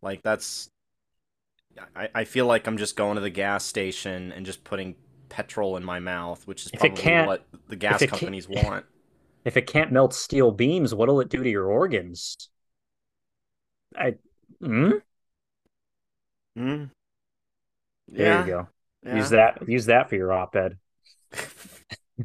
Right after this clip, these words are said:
Speaker 1: Oh, it's, it's gonna be a long time before I ever write another op-ed,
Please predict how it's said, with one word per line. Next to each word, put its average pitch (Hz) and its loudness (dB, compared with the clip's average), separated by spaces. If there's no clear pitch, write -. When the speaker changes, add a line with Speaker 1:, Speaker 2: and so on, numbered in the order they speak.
Speaker 1:
Oh, 104 -10
it's, - -12
it's 117 -16
gonna 143 -2
be 117 2
a 110 2
long 110 0
time 107 -8
before 101 -8
I 98 -2
ever 95 -6
write 95 -4
another 95 -8
op-ed, 90 -6